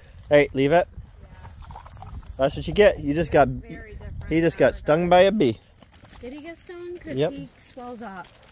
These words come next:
Speaker 1: He swells up.
Speaker 2: He does swell
Speaker 1: He'll
Speaker 2: up.
Speaker 1: survive. Um,
Speaker 2: Bro.
Speaker 1: you mess with, um,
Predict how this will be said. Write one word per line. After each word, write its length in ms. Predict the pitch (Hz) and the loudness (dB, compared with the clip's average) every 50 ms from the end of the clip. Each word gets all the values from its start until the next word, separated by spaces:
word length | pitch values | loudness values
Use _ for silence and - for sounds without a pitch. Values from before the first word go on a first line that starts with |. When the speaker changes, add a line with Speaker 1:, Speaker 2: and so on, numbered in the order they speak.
| _ _ - - - _ - | _ _ -20 -20 -20 _ -10
Speaker 1:
He 140 | 131 131 | -8 -8
swells 340 | 131 - 156 147 147 143 123 | -8 -4 -2 0 0 0 0
up. 180 | 117 104 98 - | -2 -4 -4 -6
Speaker 2:
He 140 | - 240 226 | -12 -18 -18
does 220 | 240 240 247 247 | -16 -16 -16 -18
swell 320 | - - - 202 190 180 170 | -20 -20 -20 -20 -20 -8 -2
Speaker 1:
He'll 100 | 147 143 143 | 0 0 0
Speaker 2:
up. 40 | |
Speaker 1:
survive. 420 | - 139 120 107 101 98 101 - - - - - - - - - - - | 0 -2 -2 -2 0 -2 -2 -4 -8 -18 -20 -20 -20 -20 -20 -20 -12 -6
Um, 300 | 123 120 120 120 117 113 - - - _ _ - - | -2 0 0 0 0 -2 -6 -10 -18 _ _ -20 -20
Speaker 2:
Bro. 920 | 262 247 - 226 233 214 - 202 202 208 214 208 202 202 202 196 196 196 - | -18 -16 -14 -12 -12 -12 -12 -12 -12 -12 -12 -12 -12 -12 -12 -12 -14 -10 -4
Speaker 1:
you 160 | 147 143 160 165 | -2 0 0 2
mess 280 | 170 170 170 165 - | 4 4 2 2 2
with, 240 | 156 151 143 - 147 | 2 0 2 2 2
um, 440 | 131 127 123 117 113 110 123 123 | 4 4 4 4 2 2 0 -2